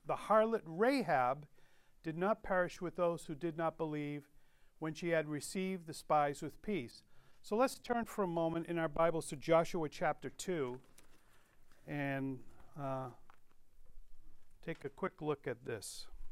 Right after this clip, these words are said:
Joshua chapter two. Some interesting things, a couple of interesting things about Rahab here that,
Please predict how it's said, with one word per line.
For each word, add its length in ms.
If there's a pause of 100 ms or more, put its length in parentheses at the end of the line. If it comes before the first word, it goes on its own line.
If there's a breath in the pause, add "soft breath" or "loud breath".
(3750)
Joshua 420
chapter 400
two. 320 (4000 soft breath)
Some 200
interesting 460
things, 640 (280)
a 1200
couple 180
of 120
interesting 420
things 300
about 240
Rahab 640
here 320
that, 220